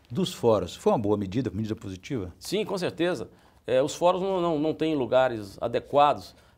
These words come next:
Speaker 2: para guardar armas, né? E muitas vezes a, essas armas, a, a qualidade, a quantidade,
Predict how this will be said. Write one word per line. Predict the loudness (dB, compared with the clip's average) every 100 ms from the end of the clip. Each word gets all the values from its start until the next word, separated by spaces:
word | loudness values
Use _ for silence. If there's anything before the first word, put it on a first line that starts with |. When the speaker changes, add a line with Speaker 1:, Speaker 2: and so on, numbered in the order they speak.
| -2
Speaker 2:
para | 0
guardar | 4 2 4 6
armas, | 6 4 -2 -6
né? | -4 -4
E | -4
muitas | -2 -2 0
vezes | -2 0
a, | 2 4 4 2 2 -2
essas | -4 0
armas, | 4 2 2 -4
a, | -4 -4 -6 -6
a |
qualidade, | 2 2 4 4 4 2
a | -2
quantidade, | 0 -2 -2 2 4 4 0 -10